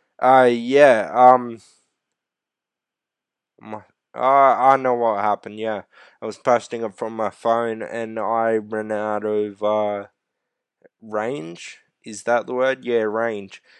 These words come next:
But anyway, uh, I, I think it's through, like, Oztix or something like that. Uh, or Moshtix. Uh, I'm pretty sure if you Google Prong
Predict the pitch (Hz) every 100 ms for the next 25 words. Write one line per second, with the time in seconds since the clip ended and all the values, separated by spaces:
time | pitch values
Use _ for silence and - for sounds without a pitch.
0 | _ _ 131 131 131 127 120 120 120 123
1 | 120 117 113 117 127 131 123 117 131 131
2 | 117 - 139 135 - 135 110 - - 127
3 | 117 113 110 104 110 104 - 107 113 110
4 | - 120 107 - 110 101 - 110 110 107
5 | 104 98 - 107 - _ _ _ _ _
6 | _ - 117 113 107 104 101 98 - _
7 | _ _ _ _ - 113 110 107 104 107
8 | 104 - - 110 104 - - - - 120
9 | 123 123 120 156 143 - 113 98 - 107
10 | 104 110 113 110 110 95 - _ _ _
11 | _ - - 123 117